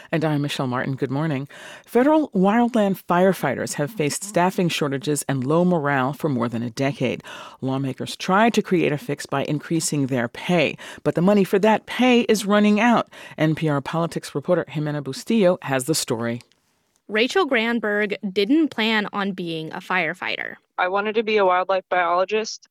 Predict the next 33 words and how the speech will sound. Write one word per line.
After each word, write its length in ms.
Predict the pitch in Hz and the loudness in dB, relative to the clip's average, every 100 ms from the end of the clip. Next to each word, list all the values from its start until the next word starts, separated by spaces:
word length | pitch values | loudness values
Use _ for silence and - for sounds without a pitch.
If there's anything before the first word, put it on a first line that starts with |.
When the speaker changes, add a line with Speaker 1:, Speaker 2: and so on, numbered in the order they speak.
| _ | _
Speaker 2:
That's 380 | 202 202 254 - | -6 0 0 0
what 120 | 359 | -2
she 140 | - 320 | 0 0
went 240 | 302 294 | 0 0
to 80 | 269 | -2
grad 320 | 220 233 277 | 0 0 0
school 300 | - - 175 | -4 -4 -4
for. 400 | - - 69 67 - _ _ _ | -4 -8 -8 -10 -12 _ _ _
But 120 | - 240 | -2 2
along 340 | 247 269 339 | 4 4 4
the 80 | 349 | 2
way, 260 | 247 262 | 2 0
she 200 | 247 254 | -2 -2
found 300 | 233 233 269 | 0 2 0
herself 500 | - 285 - 226 226 | 0 -2 0 0 0
working 480 | 214 226 240 240 247 | -2 -4 -2 -2 0
for 120 | 240 | -2
the 100 | 208 | -6
federal 400 | 202 208 254 311 | -4 -4 -2 -2
government 560 | 269 220 226 226 208 - 208 | 0 0 0 0 0 -4 -4
in 140 | 208 | -4
the 60 | 196 | -2
nation's 600 | 190 214 247 240 214 196 | -2 0 0 -2 -4 -2
vast 400 | 196 165 - - | -2 -2 -6 -14
forests. 680 | - - 254 - - - _ _ | -10 -8 -10 -14 -20 -20 _ _
Speaker 3:
Ended 260 | 170 180 214 | -4 -2 0
up 220 | 247 - | 0 0
just 320 | - 202 180 - | 0 0 0 -4
completely 1040 | 208 196 - 208 208 214 226 226 226 - _ | -8 -6 -2 -2 0 0 0 0 -2 -4 _
dropping 560 | - 196 190 202 208 202 - - | -2 0 0 -2 -4 -4 -4 0
all 320 | 170 190 214 | 2 2 0
of 160 | 208 | -4
the 500 | 202 208 214 214 214 | -4 -2 0 0 -2